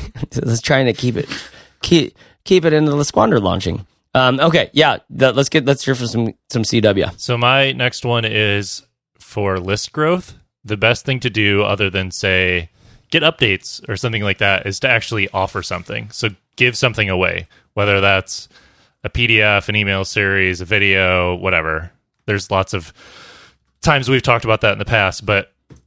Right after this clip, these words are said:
Speaker 2: whenever you can offer something for people to actually get instead of just, you know, signing up to hear more,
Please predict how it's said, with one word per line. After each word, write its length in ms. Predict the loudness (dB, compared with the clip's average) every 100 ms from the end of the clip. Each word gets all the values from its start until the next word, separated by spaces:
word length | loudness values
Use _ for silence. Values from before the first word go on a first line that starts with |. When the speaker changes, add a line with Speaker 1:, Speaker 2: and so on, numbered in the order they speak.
| _ _ _ _ _ _ -6
Speaker 2:
whenever 300 | 0 0 2
you 160 | 0
can 160 | -2 -4
offer 480 | 0 2 2 -2 -2
something 440 | -2 -4 -2 -4
for 160 | -4 -8
people 300 | -6 -8 -4
to 60 | -2
actually 440 | -2 -4 -10 -10 -2
get 440 | 0 0 -2 -16 -20 _ _ _ _ _ _ _ -10
instead 340 | -8 -2 0
of 80 | 0
just, 340 | -2 -4 -4 -14 _ -10
you 80 |
know, 100 | -8
signing 380 | -6 -2 -2 0
up 140 | -4 -6
to 80 |
hear 180 | -10 -8
more, 460 | -6 -6 -4 -6